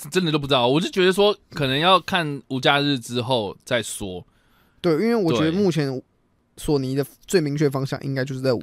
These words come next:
Speaker 2: 家日，所以我自己觉得明年的摩比斯可能还是会，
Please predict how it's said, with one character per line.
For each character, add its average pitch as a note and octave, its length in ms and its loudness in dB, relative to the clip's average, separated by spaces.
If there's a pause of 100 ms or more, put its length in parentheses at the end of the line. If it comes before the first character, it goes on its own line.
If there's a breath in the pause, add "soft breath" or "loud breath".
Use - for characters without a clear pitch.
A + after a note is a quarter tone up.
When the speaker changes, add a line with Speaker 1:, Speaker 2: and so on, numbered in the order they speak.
Speaker 2:
家 - 180 -6
日， A2+ 140 -8
所 D3 140 -2
以 - 20 2
我 D3+ 180 0
自 F3+ 120 -8
己 F#3+ 60 -6
觉 D#3 180 2
得 - 80 -2 (460 loud breath)
明 F#3+ 200 2
年 A3+ 100 2
的 A3 120 0
摩 G#3 220 0
比 F3 80 0
斯 F3 240 -8
可 D#3 260 0
能 C#3 160 -6
还 B2+ 180 -6
是 - 140 -8
会， E3 100 -2